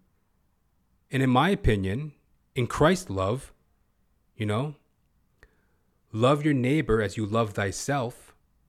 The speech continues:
Do unto others as you will have done unto you. The golden rule. If we practice that neighborly love and some self-accountability, then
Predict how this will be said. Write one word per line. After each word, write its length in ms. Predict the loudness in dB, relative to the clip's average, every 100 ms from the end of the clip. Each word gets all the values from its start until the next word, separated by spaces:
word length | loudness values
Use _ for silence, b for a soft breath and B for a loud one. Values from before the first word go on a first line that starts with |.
| _ 0
Do 160 | 2
unto 220 | 2 0 0
others 420 | 0 2 -2 -4
as 160 | -8 -4
you 60 |
will 100 | -2
have 200 | -2 -4
done 180 | -4 -4
unto 240 | -6 -8
you. 380 | -4 -2 -2 -4 -12 _ _ _ _ _ _
The 80 | -4
golden 420 | 2 2 2 -2
rule. 400 | -2 -2 -4 -10 _ _ _ _ _ _ _ _ _ _ _ _ _ _ _ _ _ _ _ _ _ _ _ _ _ _
If 160 | -8 2
we 160 | 2
practice 680 | 6 6 8 6 4 0 0
that 480 | -2 0 0 0 -6 _ _ _
neighborly 580 | -2 4 6 6 4 4
love 540 | 2 2 0 -4 -12 -20 _ _ _ -8
and 140 | -6
some 220 | -2 -2
self-accountability, 1200 | -2 0 -2 -2 -4 -2 -2 -2 0 0 0 -2 -4
then 520 | -2 0 0 -2